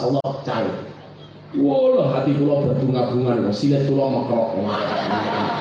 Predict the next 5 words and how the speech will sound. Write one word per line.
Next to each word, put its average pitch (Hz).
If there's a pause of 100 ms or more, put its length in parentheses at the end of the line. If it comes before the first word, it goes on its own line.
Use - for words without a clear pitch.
(1040)
Rong 143
miliar 170
setengah, 180 (100)
Bro. 220 (720)
Bayangkan. 175